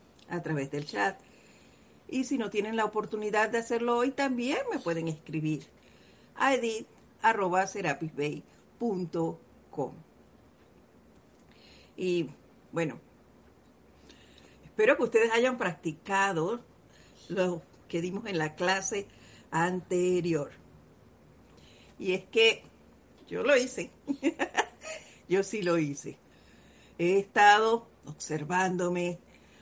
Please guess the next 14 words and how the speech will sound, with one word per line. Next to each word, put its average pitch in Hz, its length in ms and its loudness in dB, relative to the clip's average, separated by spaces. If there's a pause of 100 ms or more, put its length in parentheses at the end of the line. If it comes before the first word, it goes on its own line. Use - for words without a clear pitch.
(120)
manteniendo 185 720 0
ese, 214 460 2 (480)
esa 196 340 2
autoobservación 226 1040 4
y 214 80 -4
la 175 200 4
au-, 415 200 2 (160)
el 180 160 -4
autocontrol, 190 1200 0 (1300)
vigilando 208 840 0 (380)
mis 269 280 0
pensamientos, 202 880 -4
mis 269 380 0
sentimientos, 196 800 -6